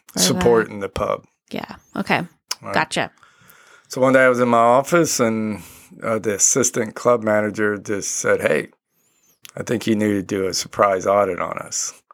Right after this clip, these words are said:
Speaker 2: And, uh, I kinda was like, "Well, that seems odd. Normally I come in and tell them I'm gonna do a surprise audit on
Speaker 1: So you
Speaker 2: them."
Speaker 1: kinda had, like, a
Speaker 2: Yeah.
Speaker 1: whistleblower
Speaker 2: Sort of.
Speaker 1: under
Speaker 2: I guess
Speaker 1: the
Speaker 2: that's,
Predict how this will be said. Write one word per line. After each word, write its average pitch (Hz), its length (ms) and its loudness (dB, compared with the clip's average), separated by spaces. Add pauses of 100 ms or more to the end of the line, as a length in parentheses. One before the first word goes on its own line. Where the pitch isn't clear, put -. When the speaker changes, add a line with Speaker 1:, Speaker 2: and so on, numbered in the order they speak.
(800)
Speaker 2:
And, 107 280 -2
uh, 101 240 2 (100)
I 120 80 2
kinda 127 320 2
was 110 160 0
like, 107 300 2 (400)
"Well, 117 140 -12
that 104 140 -2
seems 110 300 -4
odd. 104 380 2 (500)
Normally 117 400 0
I 117 380 2 (240)
come 110 200 -2
in 120 80 -2
and 123 200 0
tell 110 200 4
them 113 280 2
I'm 104 100 2
gonna 101 160 -2
do 101 200 0
a 95 40 -2
surprise 98 520 0
audit 90 340 -2
on - 80 -6
Speaker 1:
So - 160 0
you 202 40 -2
Speaker 2:
them." 214 140 0
Speaker 1:
kinda 202 120 0
had, 190 220 -2
like, 190 220 -2
a 170 480 -4 (640)
Speaker 2:
Yeah. 110 160 -6
Speaker 1:
whistleblower 220 1200 2 (480)
Speaker 2:
Sort 185 280 0
of. 170 240 -2
Speaker 1:
under 202 240 -2
Speaker 2:
I - 40 4
guess 190 200 2
Speaker 1:
the 170 80 4
Speaker 2:
that's, - 40 0